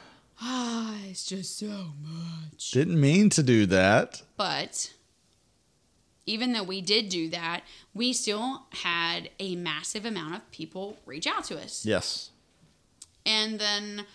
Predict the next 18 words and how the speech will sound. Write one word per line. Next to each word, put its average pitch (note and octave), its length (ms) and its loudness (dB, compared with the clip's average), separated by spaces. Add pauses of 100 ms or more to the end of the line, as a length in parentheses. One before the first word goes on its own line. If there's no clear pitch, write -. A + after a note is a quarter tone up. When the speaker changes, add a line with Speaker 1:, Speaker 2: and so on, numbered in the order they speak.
(240)
Speaker 1:
people G3 300 -10
started F3 360 -8
throwing F3 380 -6
ideas A#3+ 500 -4
around F3 640 -6 (400)
to - 260 -4
us F#3 180 -2
personally E3 680 -2
about F3 600 -4
the D#3+ 500 -6 (340)
book. F#3+ 240 -4
And F#3 100 -4
I E3 40 -4
was E3 100 -10
like, D#3+ 160 -12
"Well, F3 120 -6
ha C#4 200 2
ha, B3 640 0